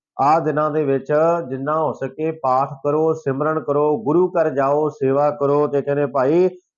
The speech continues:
ਗੁਰੂ ਅੱਗੇ ਅਰਦਾਸ ਕਰੋ, 'ਸਤਿਗੁਰੂ, ਸਾਡੇ ਜੀਵਨ ਦੇ ਵਿੱਚ ਇਹ ਚੀਜ਼ ਹਮੇਸ਼ਾ ਇਸੇ ਤਰ੍ਹਾਂ ਬਣਾਈ ਰੱਖੀ, ਕਦੇ ਵੀ ਇਹ ਚੀਜ਼ ਮੇਰੇ ਤੋਂ ਖੁੰਝੇ ਨਾ, ਕਦੇ ਮੈਂ ਇਸ ਚੀਜ਼ ਤੋਂ ਮਿਸ ਨਾ ਹੋਵਾਂ।'" ਕਹਿੰਦੇ, "ਜੀਵਨ ਫੇਰ ਖੁਸ਼ਹਾਲ ਤੇ ਸੁੰਦਰ ਬਣਦਾ ਹੈ।"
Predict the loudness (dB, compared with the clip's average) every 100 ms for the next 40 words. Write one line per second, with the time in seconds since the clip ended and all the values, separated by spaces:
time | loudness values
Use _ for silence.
0 | -4 0 2 0 0 0 0 0 -2 -4
1 | -2 -2 -2 -2 0 2 2 0 -8 _
2 | _ -2 0 0 0 0 0 0 -2 -2
3 | -2 -2 0 0 0 -2 -2 -4 -2 -2
4 | 0 0 0 -4 -2 -4 -4 -4 -4 -6
5 | -8 -8 -8 -4 -2 -2 -2 -4 -6 -8
6 | -6 -8 -6 -6 -6 -6 -4 -2 -2 -4
7 | -6 -6 -4 -4 -4 -8 -6 -8 -8 -10
8 | -10 -12 -12 -8 -4 -4 -2 -2 -4 -8
9 | _ _ -4 -2 -2 -4 -4 -6 -4 -4
10 | -4 -6 -10 -4 -2 -2 -4 -10 -10 -12
11 | -10 -10 -12 -20 -20 -20